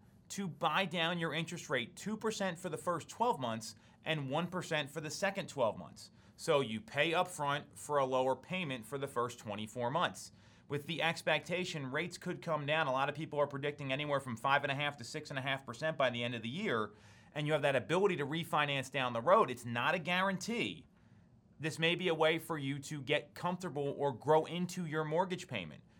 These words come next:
because a lot of folks buy a home they're gonna be in a long time, and with the current jobs climate, the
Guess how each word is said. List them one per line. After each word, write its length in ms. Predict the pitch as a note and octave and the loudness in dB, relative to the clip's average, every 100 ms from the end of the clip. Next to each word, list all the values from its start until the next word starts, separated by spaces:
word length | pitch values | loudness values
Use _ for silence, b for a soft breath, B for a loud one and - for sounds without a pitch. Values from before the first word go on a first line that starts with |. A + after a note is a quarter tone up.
| b | b
because 260 | C3 C3 C#3+ | -8 -6 -2
a 60 | |
lot 260 | D3 D3 G3 | 2 6 6
of 80 | G3 | 4
folks 300 | E3 D#3 D#3 | 4 2 2
buy 260 | - B2 E3+ | 2 6 6
a 100 | C#3+ | 4
home 200 | D3+ D3 | 0 -2
they're 80 | |
gonna 160 | C#3 D3 | 0 -2
be 180 | A#2 D#3+ | -2 -2
in 80 | D3 | 0
a 60 | |
long 240 | C#3 C#3+ C3+ | 0 -2 -2
time, 440 | E3+ F#3+ A#2+ B2 B B B | -2 0 0 -2 B B B
and 200 | - C3+ | -2 0
with 180 | D3 C#3+ | -2 -2
the 100 | C3+ | -6
current 380 | - F#3 F3 A#2+ | -2 2 2 2
jobs 360 | D3+ E3+ A3 | 2 2 0
climate, 500 | - C3 G#2 G2 C3+ - b b b - - | -4 0 0 0 -4 -6 b b b -20 -8
the 360 | C3+ C3+ C3 | -2 0 0